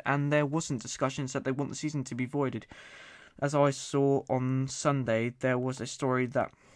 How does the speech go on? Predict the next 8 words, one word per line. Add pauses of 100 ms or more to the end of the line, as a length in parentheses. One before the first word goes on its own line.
the
clubs
will
revolt, (260)
that
if (200)
the
season